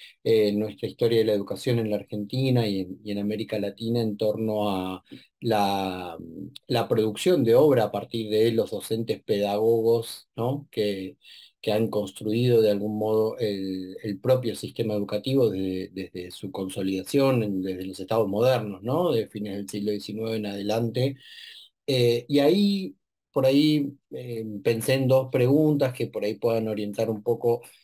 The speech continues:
eh, el intercambio, ¿no? Creo que, eh, en ambos casos plantean la, la, la tensión que se produce entre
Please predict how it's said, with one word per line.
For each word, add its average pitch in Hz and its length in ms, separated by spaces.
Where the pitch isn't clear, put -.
eh, 110 560
el 113 180
intercambio, 107 760
¿no? 131 520
Creo 120 240
que, 113 500
eh, 107 420
en 120 120
ambos 123 300
casos 127 320
plantean 123 500
la, 101 580
la, 95 280
la 110 240
tensión 131 840
que 117 120
se 117 120
produce 120 800
entre 113 680